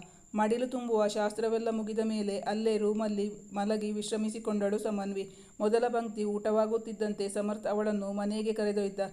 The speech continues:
ಅವಳಿಗೆ ಈಗಲೂ ಚಳಿಯಾಗುತ್ತಿತ್ತು. ಮನೆ ತಲುಪುತ್ತಿದ್ದಂತೆ ಹೊದ್ದು ಮಲಗಿಕೊಂಡು ಬಿಟ್ಟಿದ್ದಳು. ಸಮರ್ಥ್ ಅವಳ ಬಳಿ ಹೇಳಿದ, "ಇದಕ್ಕೆ ನಾನು ಹೇಳಿದ್ದು, ಯಾವ ಶಾಸ್ತ್ರವೂ ಬೇಡ ಅಂತ. ನಾನ್ ಹೇಳಿದ್ರೆ ಈ ಅಮ್ಮ ಕೇಳ್ಬೇಕಲ್ಲ,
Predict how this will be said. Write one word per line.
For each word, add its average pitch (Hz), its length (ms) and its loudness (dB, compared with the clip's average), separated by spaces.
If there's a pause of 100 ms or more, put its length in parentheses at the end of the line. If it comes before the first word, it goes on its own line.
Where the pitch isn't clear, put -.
(260)
ಅವಳಿಗೆ 220 480 2
ಈಗಲೂ 214 460 2
ಚಳಿಯಾಗುತ್ತಿತ್ತು. 208 1000 0 (140)
ಮನೆ 214 260 0
ತಲುಪುತ್ತಿದ್ದಂತೆ 214 840 0
ಹೊದ್ದು 208 340 0
ಮಲಗಿಕೊಂಡು 208 560 0
ಬಿಟ್ಟಿದ್ದಳು. 208 520 -2 (320)
ಸಮರ್ಥ್ 226 360 0
ಅವಳ 208 220 4
ಬಳಿ 214 300 0
ಹೇಳಿದ, 208 340 0 (840)
"ಇದಕ್ಕೆ 226 420 2
ನಾನು 214 260 0
ಹೇಳಿದ್ದು, 208 400 0 (200)
ಯಾವ 214 280 2
ಶಾಸ್ತ್ರವೂ 214 560 0
ಬೇಡ 208 280 2
ಅಂತ. 202 300 0 (2000)
ನಾನ್ 220 240 2
ಹೇಳಿದ್ರೆ 226 500 0
ಈ 214 160 0
ಅಮ್ಮ 214 260 2
ಕೇಳ್ಬೇಕಲ್ಲ, 208 640 0